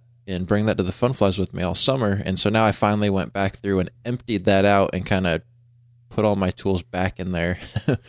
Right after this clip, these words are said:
rightful places. So I went, went through this last week and kinda reorganized all the heli bins and the heli tools and did a little inventory on parts and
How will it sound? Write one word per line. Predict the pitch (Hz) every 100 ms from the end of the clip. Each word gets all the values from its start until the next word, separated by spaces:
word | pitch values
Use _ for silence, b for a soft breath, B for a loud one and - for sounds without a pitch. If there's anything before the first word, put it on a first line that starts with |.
| b -
rightful | 101 101 - 90
places. | - 95 87 - 80 - - _ _
So | -
I | 92
went, | 98 - -
went | 104 -
through | 101
this | 98 -
last | 95 -
week | 95 92 -
and | -
kinda | - 92 90
reorganized | 113 113 113 107 101
all | 110 98
the |
heli | 107 123 117
bins | 113 110 113 101
and | 98 90
the |
heli | 107 101
tools | - 127 127 113 107 101
and | 92 90 _ _ _ -
did | 113
a |
little | 110 101
inventory | 107 104 101 - 104 104 101
on | 95
parts | - 95 92 - -
and | 76 90